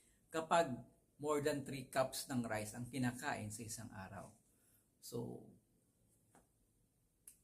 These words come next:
ngayon ay pag-isipan na ninyo. Isang serving lang po, wala pong extra serving. So, walang extra rice.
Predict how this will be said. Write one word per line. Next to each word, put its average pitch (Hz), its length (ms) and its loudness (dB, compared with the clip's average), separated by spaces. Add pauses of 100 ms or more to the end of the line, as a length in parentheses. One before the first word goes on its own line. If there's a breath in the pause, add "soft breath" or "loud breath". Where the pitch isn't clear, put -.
(320)
ngayon 139 320 2
ay 127 80 0
pag-isipan 131 640 0
na 127 40 4
ninyo. 127 320 0 (920 loud breath)
Isang 143 240 -2
serving 147 480 6
lang 202 160 0
po, - 320 0
wala 143 260 0
pong 135 220 -4 (160)
extra 160 400 -2
serving. 117 560 -4
So, 104 240 -12
walang 151 480 -2 (160)
extra 151 400 -2
rice. - 400 0